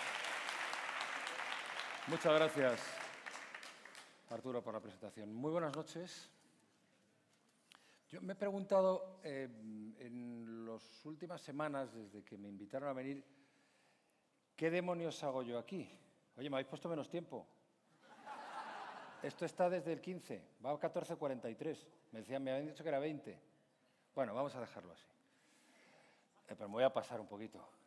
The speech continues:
No mucho, pero un poquito. Me he preguntado, ¿qué demonios hago aquí? Donde, eh, ya he echado un vistazo antes, soy el más viejo de largo, de largo. Y, em,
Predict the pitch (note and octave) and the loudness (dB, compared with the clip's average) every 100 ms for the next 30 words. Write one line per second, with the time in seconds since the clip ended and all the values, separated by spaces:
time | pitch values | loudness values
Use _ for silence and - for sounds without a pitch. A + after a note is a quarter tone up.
0 | _ _ _ _ C3 C3 D3+ G3 - D3 | _ _ _ _ -2 0 2 0 -2 -4
1 | G#3+ - - - - - - - A2 A2+ | -6 -10 -20 -20 -20 -20 -20 -8 -6 -4
2 | G#2+ G2+ F#2+ F2+ - F3+ A3+ A3 G#3+ G3+ | -6 -10 -12 -16 -18 -8 -6 -6 -2 0
3 | G3+ F#3 E3 D3+ B2+ A#2+ C3+ - - - | 0 -2 -2 -2 0 0 -2 -4 -10 -20
4 | - - B2+ B2+ C3+ C#3 C3 B2+ B2+ B2+ | -16 -6 -2 0 2 0 0 -2 -2 -6
5 | A2+ D#3 F#3 F#3 F#3 E3+ E3 F3+ F#3+ F#3 | 4 6 6 2 0 0 0 0 2 0
6 | F3+ F#3 G3+ - - - - - E3+ F#3+ | 0 -4 -6 -10 -20 -20 -12 0 2 4
7 | F3 E3+ D#3 F#3 F3+ G3+ D#3+ D3 C#3 G2 | 2 2 0 -2 -2 -2 4 4 4 -2
8 | D#2 - - - - - - - - A#2+ | -12 -18 -20 -20 -20 -20 -20 -12 -4 2
9 | C3+ G2 E2+ - - - - - - _ | 2 2 -8 -16 -20 -20 -20 -20 -20 _
10 | _ _ _ _ D3+ D3+ D#3 D3 D#3 D3+ | _ _ _ _ 2 4 4 4 4 0
11 | C#3+ C#3 C#3 C#3 C3+ C3 B2+ B2+ | 0 0 0 0 0 0 0 -2